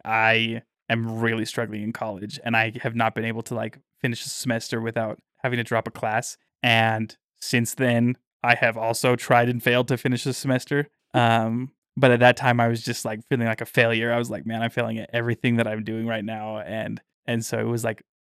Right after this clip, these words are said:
not a fun time, not just because of the concert, but just because of, like,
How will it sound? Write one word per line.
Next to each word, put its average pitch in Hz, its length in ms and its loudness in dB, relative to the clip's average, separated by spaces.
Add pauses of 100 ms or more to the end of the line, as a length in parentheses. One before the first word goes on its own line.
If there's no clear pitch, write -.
not 135 220 8
a 127 40 8
fun 123 240 4
time, 120 460 4 (280)
not 135 480 6
just 123 320 0
because 131 260 -2
of 135 100 -2
the 147 80 0
concert, 151 480 2
but 120 180 -2
just 120 120 -6
because 117 260 0
of, 110 80 -4
like, 104 200 -6